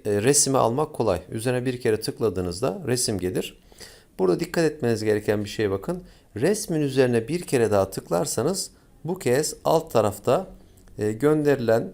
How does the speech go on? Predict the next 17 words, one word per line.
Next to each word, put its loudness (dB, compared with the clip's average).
yazıyı 0
görebilirsiniz. 0
Devamını 4
oku -4
dediğinizde 0
de 2
yazının 0
tamamını 2
görebilirsiniz. -2
Yazının 2
üzerinde 2
basılı -2
tuttuğunuzda -2
bakın -2
mesaj -2
kopyalandı, -2
e, -2